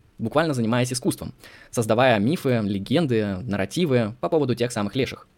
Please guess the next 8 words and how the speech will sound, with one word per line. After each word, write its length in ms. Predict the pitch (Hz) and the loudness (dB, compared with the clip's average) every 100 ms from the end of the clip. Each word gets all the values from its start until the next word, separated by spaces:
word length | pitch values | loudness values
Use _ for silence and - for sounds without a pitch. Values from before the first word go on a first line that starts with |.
| _ _ - - _ | _ _ -20 -20 _
Так 120 | 202 | -4
все-таки, 400 | - 196 - - - _ _ _ _ _ _ - | 0 0 0 -4 -16 _ _ _ _ _ _ -10
как 200 | - 190 | 2 2
мы 80 | - | 4
можем 200 | 135 151 | 0 2
говорить 320 | 110 110 139 - | 2 2 0 -2
о 100 | 110 | -2
морали, 380 | 90 110 165 | 0 -2 -2